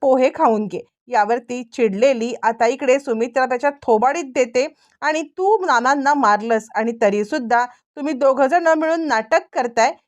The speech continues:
की नाना जिवंत आहेत, का मारलंस नानांना? मुळातच सगळी प्रॉपर्टी तुझ्या नावावरती होती ना, मग तरीसुद्धा, तरीसुद्धा तू हे सगळं का केलंस? सांग ऋषिकेश, असं म्हटल्यावरती सगळ्यांना धक्का बसतो. मुळातच सुमित्राला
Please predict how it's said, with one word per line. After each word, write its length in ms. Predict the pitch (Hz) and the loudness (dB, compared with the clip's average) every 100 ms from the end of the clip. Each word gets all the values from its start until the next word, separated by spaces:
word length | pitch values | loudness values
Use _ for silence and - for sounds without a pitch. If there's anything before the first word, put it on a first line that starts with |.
| _ - | _ -10
की 60 | |
नाना 300 | 311 262 247 277 | -2 0 0 -2
जिवंत 440 | 240 220 269 285 | -2 -4 -2 0
आहेत, 280 | 254 277 302 _ _ _ | 0 0 -2 _ _ _
का 200 | 339 359 427 | -4 -2 0
मारलंस 420 | 349 254 247 220 | 0 0 -2 -2
नानांना? 460 | 226 202 214 214 247 - _ - | -2 0 0 0 -2 -4 _ -10
मुळातच 600 | 214 214 277 285 269 277 | 0 2 2 2 -2 0
सगळी 300 | 254 226 254 | -4 -2 -2
प्रॉपर्टी 560 | 240 220 240 294 269 269 | 0 0 2 0 0 -6
तुझ्या 360 | 277 233 269 | -8 -2 -2
नावावरती 600 | 262 294 294 294 330 339 349 | 2 2 4 2 0 0 -2
होती 320 | 302 233 339 | -2 -2 -4
ना, 140 | 262 294 - _ _ | 0 0 -2 _ _
मग 180 | 330 370 - | -6 -4 -2
तरीसुद्धा, 580 | 311 339 359 302 202 190 - _ _ | -2 0 -4 -6 -2 -2 -2 _ _
तरीसुद्धा 640 | 233 220 220 262 277 226 262 262 | -4 -2 -4 -6 -4 0 0 0
तू 140 | 240 233 | -6 -2
हे 160 | 208 | -2
सगळं 320 | 214 262 240 262 - | 0 2 4 2 0
का 160 | 269 320 | -2 -2
केलंस? 380 | 320 240 220 233 _ _ _ - | -2 -2 0 -2 _ _ _ -2
सांग 260 | 302 339 392 | 0 0 -4
ऋषिकेश, 560 | 320 302 269 247 311 - | -6 -8 -2 -2 -2 -2
असं 260 | 226 226 | -2 -2
म्हटल्यावरती 600 | 240 208 - 208 254 233 254 | -4 -4 -2 0 0 -4 -2
सगळ्यांना 420 | 220 185 190 226 | 0 2 2 0
धक्का 360 | 233 226 - 190 | -2 -6 -4 -6
बसतो. 400 | 170 180 - 180 _ _ - | -4 -8 -12 -18 _ _ -4
मुळातच 480 | 302 320 349 392 370 | 2 2 0 -4 -4
सुमित्राला 520 | 349 254 233 285 247 | -4 -4 -2 0 0